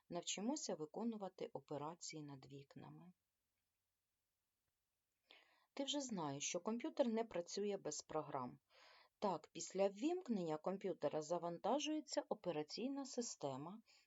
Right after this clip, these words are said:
наприклад, Windows, яка забезпечує взаємодію комп'ютера з користувачем з іншими програмами.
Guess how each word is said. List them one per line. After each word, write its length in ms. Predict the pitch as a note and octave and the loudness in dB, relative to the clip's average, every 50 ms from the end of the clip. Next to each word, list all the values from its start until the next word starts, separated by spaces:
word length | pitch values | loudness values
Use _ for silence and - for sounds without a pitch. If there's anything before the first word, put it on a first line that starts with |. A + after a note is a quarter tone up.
| _ _ | _ _
наприклад, 580 | A3 B3 A#3+ D#4 D#4 F4 - D4 B3 G#3+ - D3 | 0 2 2 2 0 2 2 2 2 2 0 -4
Windows, 600 | C#3+ C#3+ C#3+ C#3 C3 B2+ C3+ - - - - - - | -6 -6 -4 -4 -4 -4 -6 -6 -6 -8 -10 -6 0
яка 280 | E3+ E3+ D#3+ - E3+ E3 | 0 0 2 2 0 2
забезпечує 720 | D#3 E3+ F3 E3+ G3+ - - - C#4 D4+ C#4+ - B3 G#3 | 2 0 0 0 -2 -4 2 2 2 2 4 2 0 0
взаємодію 600 | F#3 F#3+ F3 E3+ E3+ E3+ E3+ E3+ - D#3+ D#3 D#3 | 0 0 -2 -2 -2 -2 -4 -4 -4 -4 -4 -2
комп'ютера 540 | D#3 - F#3+ G#3+ G#3+ D4 E4 - D4 C4 B3 | -2 -2 -4 -4 -4 -6 -4 -2 -2 -2 -2
з 80 | A#3+ - | -2 -2
користувачем 840 | - A#3 A#3 A#3+ A#3+ - - A#3+ A3+ B3 A#3+ - - D4 D#4 D#4+ D4+ | -2 0 0 0 -2 0 -2 0 0 0 0 0 -2 -2 -4 -4 -6
з 280 | - - - - C#3+ C#3 | -10 -10 -10 -8 -6 -4
іншими 520 | E3+ G3 A#3 A#3+ A#3+ - A3 G#3 G3+ G#3 G#3 - | -2 0 2 2 2 2 2 0 -2 -4 -6 -6
програмами. 800 | - E3 D#3+ - - - C#3 C3 B2 - - - - G2 - | -6 -6 -6 -4 -2 0 0 0 0 -4 -8 -10 -10 -10 -12